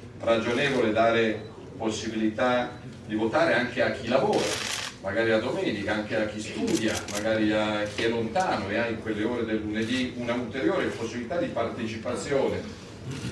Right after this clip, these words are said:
e di democrazia, voteranno il Lazio e la Lombardia. Per me, da, non da vice premier ma da segretario della Lega, in Lombardia noi governiamo da ventotto anni, quindi i numeri,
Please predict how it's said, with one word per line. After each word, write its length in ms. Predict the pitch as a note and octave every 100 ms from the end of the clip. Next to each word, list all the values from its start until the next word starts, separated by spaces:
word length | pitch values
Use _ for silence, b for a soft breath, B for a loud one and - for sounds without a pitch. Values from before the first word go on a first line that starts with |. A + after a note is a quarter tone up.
| C#3
e 80 | -
di 100 | D3+
democrazia, 680 | D3+ D3+ E3+ - D#3 E3 F#3+
voteranno 880 | E3+ C3 B2+ C3 C#3 D3 D3 D3+ - - - - -
il 100 | C#3
Lazio 360 | D#3+ - - D#3
e 20 |
la 80 | B2+
Lombardia. 600 | A2+ G#2 - - G#2+ - - - - - - - - G#2
Per 80 |
me, 220 | G#2+ B2+ A#2
da, 440 | A2 G#2+ - - - -
non 180 | C#3+ D3+
da 80 | C3+
vice 220 | B2+ C3
premier 420 | C#3+ C#3+ C3 A#2+
ma 120 | A#2
da 120 | A2 G#2+
segretario 400 | A2+ G#2+ B2+ B2+
della 220 | B2+ C#3+
Lega, 160 | E3
in 80 | A2+
Lombardia 460 | G2+ G2+ A2 - A2
noi 160 | A2
governiamo 500 | G#2+ G2 G2 G#2+ G2+
da 80 | G#2
ventotto 560 | G2+ G#2 - A#2 A2+ A#2+
anni, 600 | C#3 D3 E3 F3 C3+ - - - - - - -
quindi 500 | A2 G#2 G#2 G#2 G2+ -
i 100 | G#2
numeri, 460 | C3+ D#3 A#2+ G#2+